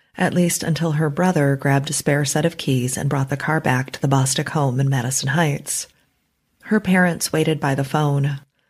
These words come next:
Connie's mother told the Detroit News that this was not like Connie. She wouldn't stay away without calling.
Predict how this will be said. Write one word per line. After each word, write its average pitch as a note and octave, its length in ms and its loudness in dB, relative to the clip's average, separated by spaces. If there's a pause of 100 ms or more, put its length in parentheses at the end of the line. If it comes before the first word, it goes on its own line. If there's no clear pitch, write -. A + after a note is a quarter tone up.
(220)
Connie's F3+ 440 0
mother E3+ 320 2
told D3+ 300 -2
the - 60 -6
Detroit D3 400 -2
News D3+ 340 0
that C#3+ 140 -4
this D#3 200 -2
was C#3+ 200 -2
not D3 300 0
like C#3 260 0
Connie. C#3 540 -2 (360)
She - 260 0
wouldn't F#3 360 2
stay E3 240 0
away D3+ 280 2
without C3+ 340 0
calling. D3 540 -2